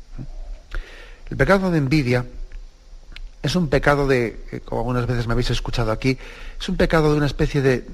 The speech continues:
de tortícolis espiritual. Tortícolis espiritual que quiere decir que uno se está continuamente fijando en los demás. En vez de mirarse a sí mismo, en vez de mirar a Dios,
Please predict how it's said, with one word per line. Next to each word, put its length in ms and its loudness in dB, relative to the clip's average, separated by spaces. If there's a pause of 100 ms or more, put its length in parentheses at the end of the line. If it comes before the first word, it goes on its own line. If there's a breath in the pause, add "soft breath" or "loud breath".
(200)
de 160 -4
tortícolis 800 0
espiritual. 680 -2 (1080 soft breath)
Tortícolis 560 2
espiritual 480 2
que 100 0
quiere 180 2
decir 200 2
que 80 0
uno 80 0
se 80 0
está 160 0
continuamente 720 0
fijando 480 0
en 80 0
los 120 -4
demás. 460 -8 (1200 soft breath)
En 140 0
vez 160 4
de 320 2 (360)
mirarse 520 2
a 20 -2
sí 140 -4
mismo, 220 2
en 80 2
vez 80 4
de 120 4
mirar 280 4
a 100 2
Dios, 400 0